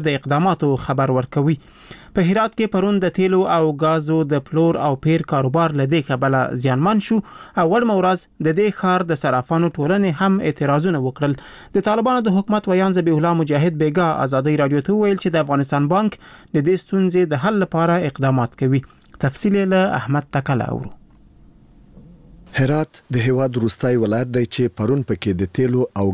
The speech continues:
Speaker 2: ګاز د پلور او پیر بازار د افغانۍ د زړو بانک نوټونو پر وړاندې د اعتراض په دود وځنډید او له دې یوه ورځ مخکې د هرات د صرافانو ټولنې په همدې دلیل په اعتراض لاس پورې کړ.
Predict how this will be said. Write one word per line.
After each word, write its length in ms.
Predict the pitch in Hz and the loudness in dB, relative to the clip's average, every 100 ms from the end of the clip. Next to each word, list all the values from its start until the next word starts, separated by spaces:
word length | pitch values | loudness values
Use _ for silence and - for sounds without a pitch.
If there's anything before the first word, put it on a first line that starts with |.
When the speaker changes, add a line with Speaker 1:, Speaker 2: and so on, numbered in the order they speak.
| 90 | 0
Speaker 2:
ګاز 200 | 113 92 92 | -2 -2 -4
د 100 | 87 | -2
پلور 220 | 131 135 98 | 0 2 0
او 20 | 87 - | -2 -2
پیر 180 | 101 80 | -2 -2
بازار 340 | 85 85 123 127 | -2 -2 -2 -4
د 560 | - - - - 156 131 | -10 -18 -16 -6 -2 0
افغانۍ 380 | - 139 139 123 | 0 0 0 0
د 100 | 117 | -2
زړو 200 | 101 110 117 104 | 0 0 0 0
بانک 260 | 101 92 110 | -4 -4 -2
نوټونو 340 | 104 120 147 123 | -2 0 0 0
پر 100 | 101 | -2
وړاندې 400 | 98 104 98 95 | -2 0 0 0
د 160 | 90 90 | 0 -2
اعتراض 400 | 90 117 131 - - | -2 -2 -2 -2 -4
په 120 | 90 | -2
دود 160 | 104 117 | 0 0
وځنډید 420 | 120 104 104 101 - - - - | 0 0 0 -2 -6 -20 -16 -4
او 100 | 113 | 0
له 80 | 110 113 | 2 2
دې 80 | 123 120 | 2 2
یوه 140 | 123 139 | 2 0
ورځ 160 | 131 120 | -2 -2
مخکې 680 | 127 - 131 - - - - | -4 -2 -4 -4 -18 -14 -2
د 160 | 127 120 | 0 0
هرات 320 | 127 131 - | 0 -2 -2
د 140 | 120 - | -4 -2
صرافانو 540 | 110 104 - 147 120 90 | -2 -2 0 0 0 -2
ټولنې 360 | 104 120 113 85 - _ - | 0 0 0 -4 -12 _ -4
په 180 | 113 113 | 0 0
همدې 340 | 117 143 107 | 2 0 0
دلیل 260 | 104 110 - | 0 -2 -2
په 100 | 92 | -4
اعتراض 460 | 87 110 104 107 - - | -4 -2 -2 -2 -4 -2
لاس 240 | 113 98 - | -2 -2 -2
پورې 300 | 110 107 - | -2 0 -2
کړ. 200 | 117 104 | -4 -6